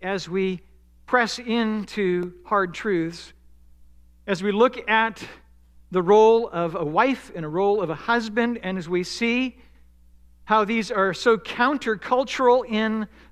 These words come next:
perspective, God, I pray that you would help us to see Christ in these passages, these verses.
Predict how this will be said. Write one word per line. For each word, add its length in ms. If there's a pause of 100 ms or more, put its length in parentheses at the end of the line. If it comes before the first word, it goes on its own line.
perspective, 1120 (1040)
God, 120
I 40
pray 240
that 100
you 100
would 40
help 300
us 400 (840)
to 100
see 520 (160)
Christ 640 (280)
in 140
these 220
passages, 760 (280)
these 200
verses. 680